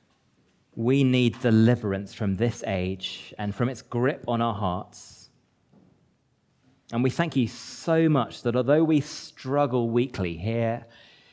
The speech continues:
in the flesh, you have given your perfect Son and raised him from death so that we belong where he is.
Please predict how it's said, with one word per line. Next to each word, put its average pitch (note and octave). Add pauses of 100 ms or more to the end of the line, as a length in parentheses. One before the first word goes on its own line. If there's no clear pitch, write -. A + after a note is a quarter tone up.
(440)
in A#2+
the B2
flesh, -
you A#2+
have A2 (180)
given A2
your B2
perfect -
Son D#2+ (1200)
and G#2+
raised B2
him G2
from G2+
death F2+
so G#2+
that A2
we A#2
belong G#2+
where A2
he G2+
is. -